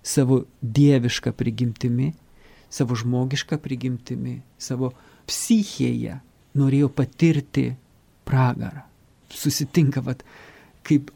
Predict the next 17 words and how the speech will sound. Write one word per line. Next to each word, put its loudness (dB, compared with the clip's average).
antidalelė 2
su -2
dalele, 0
ar 0
ne? 0
Fizikos -4
terminais 0
kalbant, -2
susitinka -2
dangus -2
ir -4
pragaras -6
ant -8
kryžiaus. -12
Pragaras 0
yra -4
sunaikinamas, -4